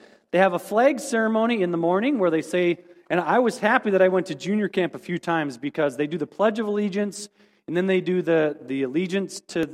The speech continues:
the, the Christian Pledge of Allegiance, and then they do the Pledge of Allegiance to the Bible. And if you've been to junior camp, I was happy that I could at least sort of mouth the words,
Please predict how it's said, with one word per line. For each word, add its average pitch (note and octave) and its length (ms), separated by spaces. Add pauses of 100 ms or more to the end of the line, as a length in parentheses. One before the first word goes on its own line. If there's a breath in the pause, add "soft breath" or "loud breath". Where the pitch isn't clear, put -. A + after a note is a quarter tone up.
(100)
the, A#2+ 160
the B2+ 140
Christian A#3+ 420
Pledge F#3 240
of F3 80
Allegiance, E3 460
and A#2+ 100
then D3+ 80
they D#3+ 100
do D3+ 140
the C#3 160
Pledge - 440
of D3+ 40
Allegiance D#3+ 320
to - 100
the C3+ 80
Bible. B2 480 (600)
And B2 80
if C3+ 160
you've G3 140
been G#3+ 100
to F#3 80
junior F#3 300
camp, D#3+ 340 (560)
I D3 160
was F3+ 160
happy F#3+ 380
that D3 180
I D3 80
could D3 160
at C#3 60
least D#3+ 280 (360)
sort F3+ 240
of C#3 100
mouth D3 320
the G3 80
words, G#3 560